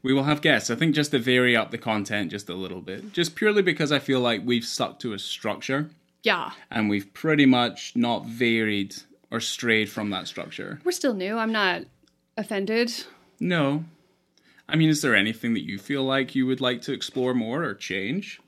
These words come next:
Speaker 2: You know what I would actually like to do? I wanna find more podcasts that may not even be in our area, but podcasts around and do, like, collab type,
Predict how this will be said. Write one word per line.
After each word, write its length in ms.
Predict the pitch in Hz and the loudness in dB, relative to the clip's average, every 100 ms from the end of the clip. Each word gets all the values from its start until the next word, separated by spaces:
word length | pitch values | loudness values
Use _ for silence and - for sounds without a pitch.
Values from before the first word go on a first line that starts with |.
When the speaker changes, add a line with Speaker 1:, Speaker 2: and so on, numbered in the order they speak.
| _ _ - - | _ _ -14 4
Speaker 2:
You 120 | 294 | 6
know 120 | 508 | 6
what 140 | 427 302 | 2 0
I 100 | 240 | 0
would 120 | 202 | 0
actually 340 | 196 190 208 | -2 -2 -4
like 180 | 190 180 | -2 -2
to 80 | 180 | -2
do? 200 | 185 165 - | -2 0 0
I 60 | |
wanna 200 | 208 254 | 0 0
find 300 | 262 220 190 | 0 0 0
more 240 | 196 247 294 | 2 0 0
podcasts 840 | 247 233 226 214 202 196 - - _ _ _ _ _ | -2 -4 0 2 2 -2 -8 -14 _ _ _ _ _
that 180 | 180 175 | 0 0
may 380 | 196 214 226 - - | 0 0 0 -2 0
not 240 | 214 202 | 2 4
even 320 | 220 269 254 | 6 8 8
be 180 | 214 269 | 6 4
in 80 | 190 | 4
our 120 | 190 | 2
area, 380 | 185 185 175 170 | 2 2 2 0
but 160 | 170 | -4
podcasts 560 | - 202 190 196 165 - - | -4 -4 -2 -4 -4 -10 -12
around 840 | - 185 175 220 294 202 170 175 | -10 -6 2 4 6 4 0 -4
and 160 | - 190 | -4 -4
do, 140 | 196 | -4
like, 340 | 185 170 160 - | -2 -2 -4 -8
collab 580 | 202 190 180 175 208 - | -6 -2 -2 -4 -8 -10
type, 280 | 180 143 | -8 -8